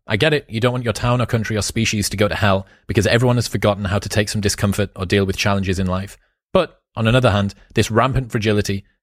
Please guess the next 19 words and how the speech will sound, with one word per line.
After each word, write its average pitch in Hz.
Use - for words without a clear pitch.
is 98
your 101
competitive 98
advantage. 101
The -
bar 127
has 117
never 117
been 104
set -
lower. 104
A 117
bit 143
of 160
consistency, 117
a -
bit 107
of 123
intentionality, 107